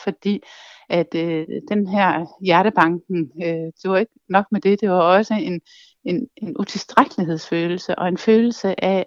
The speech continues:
at have glemt noget, en følelse af at have overset noget, der var vigtigt.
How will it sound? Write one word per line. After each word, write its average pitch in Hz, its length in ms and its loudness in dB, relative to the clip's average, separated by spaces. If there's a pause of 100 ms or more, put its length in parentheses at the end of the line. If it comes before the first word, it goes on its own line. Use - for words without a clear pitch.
at 170 160 0
have 165 280 -8
glemt 254 260 2
noget, 196 280 -4
en 190 160 -8
følelse 202 400 -2
af 170 140 -2
at 156 280 -12
have 147 140 -6 (100)
overset 208 520 -4
noget, 165 280 -6
der 160 60 -10
var 147 220 -14
vigtigt. 190 320 -4